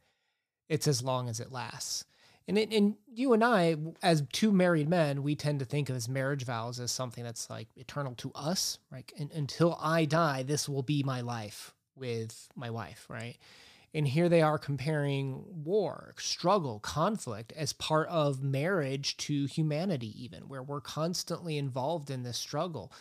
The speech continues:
And it's kind of sad to see that comparison. But to your point, it can be also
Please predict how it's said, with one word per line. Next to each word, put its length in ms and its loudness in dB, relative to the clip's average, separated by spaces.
And 40 -2
it's 80 -2
kind 200 -2
of 80 -2
sad 340 0
to 60 -4
see 260 -4
that 400 -6
comparison. 840 -4
But 140 2
to 140 0
your 100 4
point, 260 0
it 140 -4
can 140 2
be 160 6
also 480 4